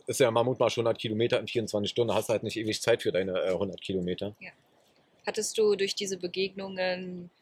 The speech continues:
Speaker 2: auch dieses Mitziehgefühl, dass dich jemand mitgezogen hat, wenn du mal gerade ge-, mental vielleicht gesagt hast oder körperlich, „Hey, irgendwie, das tut weh oder das, was auch immer, äh, ist gerade, fliegt gerade durch meinen Kopf“?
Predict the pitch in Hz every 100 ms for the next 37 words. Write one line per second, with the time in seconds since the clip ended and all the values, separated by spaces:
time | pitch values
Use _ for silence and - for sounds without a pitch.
0 | _ - 196 - 202 180 185 - - 202
1 | - - - 262 254 240 247 - 254 254
2 | 262 226 - 196 196 185 208 208 - -
3 | 220 226 208 220 - 190 185 185 180 -
4 | 170 180 180 175 196 180 - 175 196 -
5 | 196 190 - 175 185 190 - 156 - 175
6 | 175 180 180 - 165 165 185 196 196 190
7 | 185 - - - 208 - 214 196 196 190
8 | 190 175 170 180 - - - - - _
9 | _ - - - - - _ _ _ -
10 | 202 208 - 214 214 214 185 196 196 196
11 | 214 - 220 214 226 - 277 - 240 254
12 | 233 233 226 208 - 262